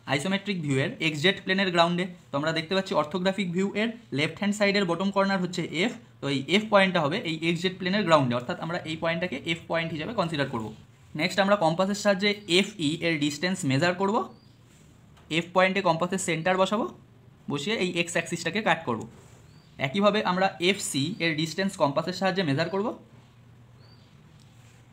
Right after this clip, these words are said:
এফ পয়েন্টে কম্পাসের সেন্টার বসাবো এবং জেড অ্যাক্সিসটাকে কাট করব,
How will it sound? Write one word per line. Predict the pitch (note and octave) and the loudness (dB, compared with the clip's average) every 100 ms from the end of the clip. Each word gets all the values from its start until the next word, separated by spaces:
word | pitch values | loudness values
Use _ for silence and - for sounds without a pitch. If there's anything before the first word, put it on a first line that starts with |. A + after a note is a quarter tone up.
| - - - - | -20 -20 -16 -4
এফ | E3 F3+ | -2 0
পয়েন্টে | F#3+ F#3+ G3+ | 2 4 2
কম্পাসের | G3+ D#3+ F3 F#3+ | 0 0 0 -2
সেন্টার | F#3 F#3 G3 | -2 0 2
বসাবো | F#3 F3+ A3 B3 | 2 0 -2 -4
এবং | D#3 D3+ | -2 0
জেড | C#3 D#3+ | 2 2
অ্যাক্সিসটাকে | E3+ E3+ - E3+ G3+ | 2 0 -8 -8 0
কাট | E3 D#3+ | 0 0
করব, | A#2 A2 | -4 -6